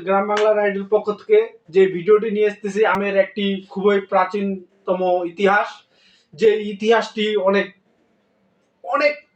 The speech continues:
অনেক সৌন্দর্যপূর্ণ এবং যেটি শেষ হয়েছিল অনেক দুঃখের সহিত। তো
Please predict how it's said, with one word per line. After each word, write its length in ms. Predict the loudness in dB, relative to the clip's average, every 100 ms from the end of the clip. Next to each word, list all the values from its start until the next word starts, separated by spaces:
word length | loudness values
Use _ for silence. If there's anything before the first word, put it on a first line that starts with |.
| -20 -6 0 2
অনেক 180 | 2 0
সৌন্দর্যপূর্ণ 640 | -4 0 2 2 -2 -2 0 0 -2 -10 _ _ -6
এবং 160 | -2 0 2
যেটি 220 | 0 0 -2
শেষ 160 | 2 2 4
হয়েছিল 320 | 2 0 2 2 2 -6 _ _ -2
অনেক 140 | -2 -2
দুঃখের 280 | -6 0 0 4
সহিত। 280 | 2 2 -4 -18 _ _ _ _ _ _
তো 80 | -6